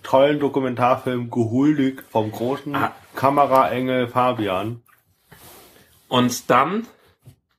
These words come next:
Speaker 2: was kam dann? Dann kam das großartige Kinderbuch, was der Tobi gerade schreibt.
Speaker 1: Nein.
Speaker 2: Doch, ich oute dich jetzt gerade als, äh,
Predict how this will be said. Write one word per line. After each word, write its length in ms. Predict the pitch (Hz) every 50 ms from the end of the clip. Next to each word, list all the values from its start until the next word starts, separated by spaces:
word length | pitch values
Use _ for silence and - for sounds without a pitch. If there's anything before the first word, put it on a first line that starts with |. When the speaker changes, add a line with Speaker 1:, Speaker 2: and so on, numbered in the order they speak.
| _ _
Speaker 2:
was 180 | - 123 113 -
kam 240 | - 127 117 117 110
dann? 260 | 113 117 139 160 175 - _ _ _ _ _ _
Dann 220 | - 113 127 156 165
kam 340 | - - - 139 156 165 160
das 240 | 160 156 - -
großartige 760 | - - - 160 - - - - 160 160 170 165 - 165 151 147
Kinderbuch, 720 | - - 180 180 180 170 139 110 - 127 147 - - -
was 200 | 143 139 139 -
der 140 | - 135 107
Tobi 380 | - 131 147 180 208 - 131
gerade 420 | 110 113 98 - 107 98 95 101 98
schreibt. 500 | - - - 104 95 95 131 160 - -
Speaker 1:
Nein. 540 | 117 117 113 110 110 110 110 110 110 110 - -
Speaker 2:
Doch, 420 | 143 131 123 123 147 185 - -
ich 240 | - 135 123 - -
oute 320 | - 135 165 202 - 156 123
dich 180 | 127 131 123
jetzt 280 | - 135 127 - - -
gerade 540 | 139 117 107 104 98 104 127 143 156 151 -
als, 360 | - 123 131 123 - - -
äh, 300 | - 131 123 123 123 123